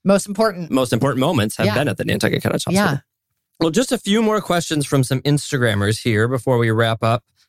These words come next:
Speaker 2: Lean Keller and Susie Jones wanted to know how we met. Do you remember how we met?
Speaker 1: We met at the brewery.
Speaker 2: Yeah. Well, I technically, I,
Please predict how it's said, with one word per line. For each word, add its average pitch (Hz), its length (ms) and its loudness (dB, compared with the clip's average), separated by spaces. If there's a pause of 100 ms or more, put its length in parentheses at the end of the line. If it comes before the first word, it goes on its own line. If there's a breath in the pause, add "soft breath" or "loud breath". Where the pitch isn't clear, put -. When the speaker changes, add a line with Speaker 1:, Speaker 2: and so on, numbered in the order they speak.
(220)
Speaker 2:
Lean 208 320 0
Keller 160 380 0
and 135 180 0
Susie 156 320 0
Jones 131 420 0
wanted 123 320 0
to 127 80 -4
know 120 200 2
how 117 180 0
we 113 180 2
met. 101 460 -2 (340)
Do 117 80 -2
you 123 120 2
remember 180 400 2
how 190 120 2
we 196 120 2
met? 202 220 0 (420)
Speaker 1:
We 247 100 2
met 254 340 0
at 269 140 -2
the 311 100 2
brewery. 214 600 -2 (120)
Speaker 2:
Yeah. 123 240 2 (400)
Well, 156 120 2
I 160 140 0
technically, 208 540 -2
I, 135 160 0